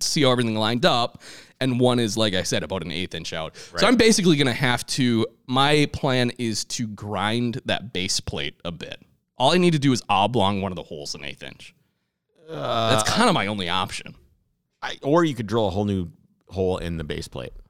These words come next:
Speaker 1: Which is basically what I'm doing, but this way I'm only moving it an eighth inch.
Speaker 2: I guess. Plus, you've already got the hole there. I guess that's probably fine, as long as it's the, on the right side of the hole, 'cause you don't want it on
Speaker 1: Right, it's
Speaker 2: the
Speaker 1: not going towards the edge.
Speaker 2: Right.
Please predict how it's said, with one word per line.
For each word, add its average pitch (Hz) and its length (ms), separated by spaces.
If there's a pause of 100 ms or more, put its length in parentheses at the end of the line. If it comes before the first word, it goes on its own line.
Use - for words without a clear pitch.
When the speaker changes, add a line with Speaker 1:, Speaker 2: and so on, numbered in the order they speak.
(100)
Speaker 1:
Which 170 180
is 165 60
basically 156 340
what 135 100
I'm 123 140
doing, 139 280
but 107 140 (500)
this 135 220
way 113 100
I'm 101 120
only 95 160
moving 92 360
it 78 100
an 78 100
eighth 73 200
inch. - 280 (100)
Speaker 2:
I 87 140
guess. 73 300
Plus, 98 260
you've 87 100
already 82 160
got 80 160
the - 80
hole 76 160
there. 76 320
I - 80
guess - 200
that's - 240
probably 82 520
fine, 87 300
as 104 120
long 120 200
as 143 80
it's 123 160
the, 107 220
on 98 120
the 90 80
right 80 340
side 78 600 (100)
of 85 140
the 80 80
hole, 78 300 (320)
'cause 87 140
you 113 80
don't 117 140
want 101 200
it 92 40
on 92 60
Speaker 1:
Right, - 160
it's - 100
Speaker 2:
the 214 60
Speaker 1:
not 220 160
going 202 240
towards 160 420
the 117 220
edge. 82 340
Speaker 2:
Right. 73 180